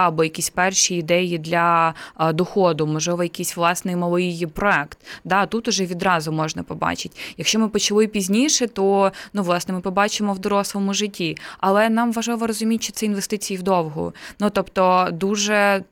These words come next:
токсично, я би навіть сказала, очікувати від дітей, що я оплатив тобі курс фінансової грамотності, через два роки мені, будь ласка, власний бізнес і дивіденди від нього. Я зараз дуже гіперболізую, але щоб не було таких очікувань, що я ж в тебе,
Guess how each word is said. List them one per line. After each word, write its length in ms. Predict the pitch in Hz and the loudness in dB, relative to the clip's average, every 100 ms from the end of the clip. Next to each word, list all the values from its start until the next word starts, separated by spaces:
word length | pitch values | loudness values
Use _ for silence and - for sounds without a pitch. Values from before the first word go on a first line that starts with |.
| _ | _
токсично, 640 | 208 - - 285 277 - 170 | -8 -2 0 0 -2 -4 0
я 160 | 165 | 0
би 100 | 160 | 0
навіть 260 | 170 170 160 | -2 -2 -4
сказала, 600 | - 165 180 214 220 196 - - | -6 -2 2 4 2 0 -4 -2
очікувати 680 | 202 202 - 240 202 190 175 | 0 2 0 0 2 0 0
від 140 | 185 | -6
дітей, 380 | 170 170 214 254 | -4 -4 0 2
що 200 | 240 202 | 2 0
я 260 | 180 196 196 | 2 2 2
оплатив 400 | 185 180 196 - | 0 -2 -2 -4
тобі 200 | 175 175 | -6 -6
курс 260 | 202 185 | -4 -4
фінансової 500 | - 185 180 - 185 | -2 -2 0 -2 -4
грамотності, 640 | 180 262 269 247 196 - 180 - - | 2 2 2 0 -6 -6 -8 -8 -8
через 280 | - 185 175 | -4 -4 0
два 200 | 185 196 | 2 4
роки 280 | 226 233 | 2 2
мені, 220 | 190 180 185 | 0 0 0
будь 180 | 185 | -2
ласка, 360 | 180 190 196 - | 2 0 0 -4
власний 420 | 180 185 - 196 | 2 0 2 0
бізнес 500 | 180 233 262 196 - | 2 2 2 -2 -2
і 100 | - | -2
дивіденди 540 | 185 185 185 202 196 190 | 2 2 4 2 2 0
від 160 | 175 | -2
нього. 300 | 165 160 156 156 - - | 0 -2 -2 -6 -10 0
Я 100 | 214 | 2
зараз 240 | 240 220 | 4 2
дуже 300 | 185 233 214 | 4 4 4
гіперболізую, 880 | 196 185 185 170 180 180 233 294 196 - - - | 0 0 -2 0 0 2 2 4 2 -2 -12 0
але 280 | 180 180 | 2 4
щоб 200 | 190 196 | 2 0
не 120 | 196 196 | 0 0
було 260 | 208 233 | 2 2
таких 300 | 214 - 208 | 2 -6 -6
очікувань, 500 | 196 247 240 202 196 | -4 -4 -2 -2 0
що 160 | 180 190 | -2 0
я 240 | 202 196 | 2 2
ж 140 | 185 180 | 0 -6
в 80 | |
тебе, 460 | - 202 233 185 175 | -2 2 2 0 -4